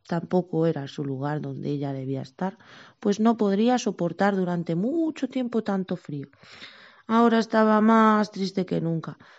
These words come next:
Pensaba que nunca dejaría de estar perdida. Había caminado mucho y se sentía muy cansada. Estuvo así caminando durante muy buen rato, hasta que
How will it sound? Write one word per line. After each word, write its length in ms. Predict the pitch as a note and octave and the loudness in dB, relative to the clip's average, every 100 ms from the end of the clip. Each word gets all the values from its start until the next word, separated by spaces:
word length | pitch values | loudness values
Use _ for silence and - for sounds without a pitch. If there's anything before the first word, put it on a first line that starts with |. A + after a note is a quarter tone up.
| _ | _
Pensaba 480 | A3+ A3 A#3 A3 G#3+ | 2 4 6 6 4
que 140 | G3+ | 4
nunca 320 | G3+ G#3 F#3+ | 4 4 2
dejaría 460 | F3+ F3 F3 E3+ F3 | 0 0 -2 0 0
de 60 | E3+ | 0
estar 260 | E3 F3 | -2 -4
perdida. 540 | E3 D3+ F3 G3 E3 - | -2 -2 0 0 0 -6
Había 340 | - E3 F#3 F3+ | -6 0 2 2
caminado 560 | F3+ E3+ E3+ G3 F#3 | 0 -2 0 2 2
mucho 560 | F3 A3 D#4 - G3 F3 _ | 2 0 0 -2 -4 -4 _
y 100 | G3 | -2
se 140 | G3+ | 0
sentía 380 | G3+ G#3 G3+ G#3 | 0 0 2 2
muy 220 | F#3 F#3 | 2 0
cansada. 600 | F3 E3 D#3 E3+ E3 D3+ - - - - _ | -2 -4 -4 -4 -4 -6 -12 -20 -20 -20 _
Estuvo 440 | - G#3 B3 B3+ A3 | -2 -2 2 2 4
así 260 | G3 A3+ | 2 0
caminando 600 | G#3 F#3+ F3+ F#3+ G3+ G3 | 2 2 4 4 2 2
durante 460 | F3 E3+ E3 E3 D#3+ - - _ | 0 0 -2 -2 -6 -8 -20 _
muy 260 | A#3 C4 C4 | 2 4 6
buen 260 | A3+ G#3 | 4 4
rato, 380 | F3 E3 E3 D3+ - - - | 2 -2 -2 -8 -10 -20 -6
hasta 420 | F#3+ F#3 - F#3+ F#3 | 0 0 0 -2 -2
que 400 | F3+ F3+ F3+ | -2 0 0